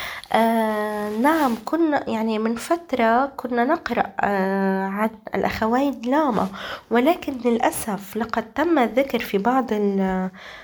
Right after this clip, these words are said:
آه، تمت كتابة، الكتابة عنهم في بعض، آه، المقالات والكتب على أنهم، آه، من آل النمر من الناصرة، و-، فشكرا،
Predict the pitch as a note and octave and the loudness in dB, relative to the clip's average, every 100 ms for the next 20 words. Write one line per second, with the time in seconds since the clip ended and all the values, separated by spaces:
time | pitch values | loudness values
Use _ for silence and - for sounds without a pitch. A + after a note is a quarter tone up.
0 | - - - G3+ G3+ G3 G3 - - - | -20 -4 -2 -2 -2 -4 -6 -10 -8 -8
1 | - _ - C4+ C#4+ B3+ - - A3 A3 | -10 _ -6 -2 0 0 -4 -6 -6 2
2 | D#4+ D#4+ A3 G3+ G3+ - - G3 G#3+ G#3+ | 4 4 0 -6 -8 -16 -10 -6 -6 0
3 | D4+ A#3+ G#3 A3+ C4 A3 A3 C4+ - _ | 0 2 2 2 0 0 0 0 -6 _
4 | _ - - A3 G3+ C#4+ C#4+ G3+ G#3+ G#3 | _ -12 -2 0 4 4 2 -2 -4 -2
5 | G3+ F#3+ F#3 G3+ G3+ G#3 G3+ G#3+ A#3 A#3 | 0 -2 -2 -2 -2 -2 0 0 0 -2
6 | - G3 G3 C#4 C4+ - G#3 G#3 D4+ E4 | -4 -4 -4 -4 -2 0 2 2 2 2
7 | C4+ A#3+ B3 B3 B3+ - - - - G#3+ | 2 2 2 2 -2 -10 -18 -18 -6 -2
8 | A3 A3 B3 B3 - C4 C#4+ B3+ B3 C#4 | 0 0 2 2 2 2 4 2 2 2
9 | D4+ C4+ B3+ - A3 G#3+ G#3 A3 A#3 A#3 | 2 2 0 0 0 0 0 -2 -2 -4
10 | - G3+ F#3+ F#3+ - - - G#3 G#3+ - | -4 0 2 0 -8 -18 -8 0 0 2
11 | G#3+ G#3 D4+ - A#3+ A#3+ A#3 B3+ C4+ | 0 0 -4 -4 0 2 4 2 0